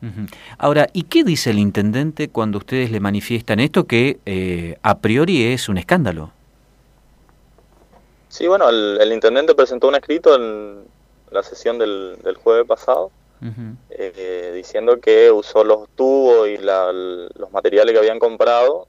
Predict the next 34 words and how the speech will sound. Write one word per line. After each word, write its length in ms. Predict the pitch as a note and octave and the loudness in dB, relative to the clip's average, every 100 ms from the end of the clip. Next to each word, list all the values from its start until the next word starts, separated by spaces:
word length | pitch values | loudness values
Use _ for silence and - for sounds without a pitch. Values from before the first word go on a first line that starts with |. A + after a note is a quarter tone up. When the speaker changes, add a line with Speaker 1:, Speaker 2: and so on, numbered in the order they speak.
| - | -18
Speaker 2:
en 160 | G#2 G2 | -14 -12
mejoras 400 | - A2 A2 G#2 G#2+ | 0 2 2 0 -4
en, 600 | G#2 G2 F#2+ F#2 F2 E2+ - | -10 -12 -14 -18 -20 -20 -18
en 160 | G2 | -8
caminos 420 | F#2 F#2 G2+ G#2+ G2+ | -4 -2 -2 -2 0
rurales. 380 | F#2 G#2+ G2 - _ _ _ _ _ - | 2 2 0 -6 _ _ _ _ _ -20
Speaker 1:
Ujú. 300 | F2+ F#2 D#2 - _ _ _ _ _ | -18 -18 -20 -20 _ _ _ _ _
Speaker 2:
Pero 200 | - B2 | 2 4
bueno, 200 | D3 E3+ | 4 0
para 180 | A#2+ A2+ | 0 0
nosotros 400 | G#2+ - C3 C#3+ | -2 -2 0 0
es 60 | C3 | 0
difícil 400 | B2+ C3 C#3 A#2+ | -4 -8 -8 -2
corroborar 480 | A#2+ A#2 A2 G#2+ B2 | 0 2 2 2 2
eso 260 | D#3 - B2 | 0 -2 -6
porque 640 | G#2 - G2 F#2+ F#2 F2+ - _ _ _ _ _ _ _ _ _ - | -8 -8 -8 -8 -8 -12 -18 _ _ _ _ _ _ _ _ _ -16
no, 100 | F2+ F2+ F#2+ | -16 -16 -20
no, 500 | F2+ - F#2 F#2+ - - | -12 -2 2 2 2 -4
en 140 | G2+ G#2 | -6 -4
este 180 | A#2 B2 | -2 2
momento 360 | A#2 A#2+ C#3 | 2 4 4
no 100 | C3+ | 4
podemos 280 | A2+ A2+ A#2 | 2 0 -2
salir 260 | G#2+ A2 A2 | -4 0 2
a 80 | |
ver, 200 | G#2 A2+ A2+ G2 - _ _ _ - | 2 2 0 -4 -14 _ _ _ -10
eh, 460 | G2 F#2+ F#2 F2+ F2+ | -6 -4 -6 -8 -6
dónde 280 | G2 G#2 G2+ | -4 -4 -6
se 120 | G2+ | -6
usó, 500 | F#2+ - A2+ A#2+ A#2 | -8 0 4 4 4
cómo 240 | - G#2+ G#2 | -2 -8 -8
se 100 | G2+ | -12
utilizaron 600 | - G2 F2 G#2 G#2 F#2+ | -14 -20 -4 -2 -2 -4
los, 160 | F#2 | -8